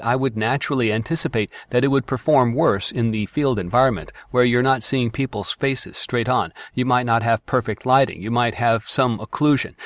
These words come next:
Maybe people are wearing things or carrying things that get in the way of their faces."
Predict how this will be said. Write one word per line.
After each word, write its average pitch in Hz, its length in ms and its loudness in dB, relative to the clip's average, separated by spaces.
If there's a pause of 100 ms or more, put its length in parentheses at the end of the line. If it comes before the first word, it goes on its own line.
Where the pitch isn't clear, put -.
(140)
Maybe 131 260 0
people 131 320 -2
are 113 80 2
wearing 127 360 2
things - 380 -10
or 107 80 -6
carrying 135 480 -2
things 95 360 -6
that 104 160 -4
get 117 180 0
in 117 140 -2
the 117 100 0
way 110 260 0
of 95 140 -6
their 87 160 -8
faces." - 500 -4